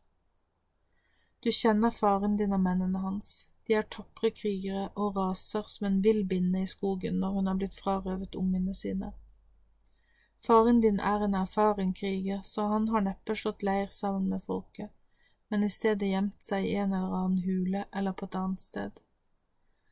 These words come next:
Når noen av våre først blir drept, vil folk begynne å snakke. De vil si at mange av Absaloms menn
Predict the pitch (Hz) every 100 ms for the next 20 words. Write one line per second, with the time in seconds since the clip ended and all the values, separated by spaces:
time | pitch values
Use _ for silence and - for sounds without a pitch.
0 | _ _ - 240 233 226 240 240 208 190
1 | 196 214 - 220 - 214 196 - 233 -
2 | - 208 - 220 220 - - - 196 190
3 | 185 180 - 180 - - 190 _ _ _
4 | _ _ _ _ - 220 214 - - 196
5 | 190 - _ _ _ 208 - 202 202 208
6 | 214 - 214 - - 208 196 196 - -
7 | 196 196 196 208